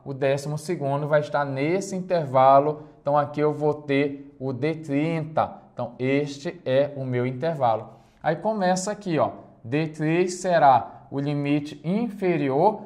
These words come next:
um meia quatro, mas esse valor bem aqui já pode colocar direto. É esse valor que você calculou aqui,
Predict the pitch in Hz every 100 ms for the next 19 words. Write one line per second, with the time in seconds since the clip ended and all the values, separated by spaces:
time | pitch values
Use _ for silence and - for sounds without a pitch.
0 | - - 156 190 214 202 151 143 151 151
1 | 147 123 123 131 120 127 151 - 226 226
2 | - - _ 127 151 143 127 - 202 277
3 | 269 208 190 175 165 151 147 143 143 214
4 | 220 220 220 214 214 202 190 202 190 208
5 | 180 190 196 - - - 151 165 202 202
6 | 180 180 165 170 170 175 180 180 180 170
7 | 170 170 175 170 180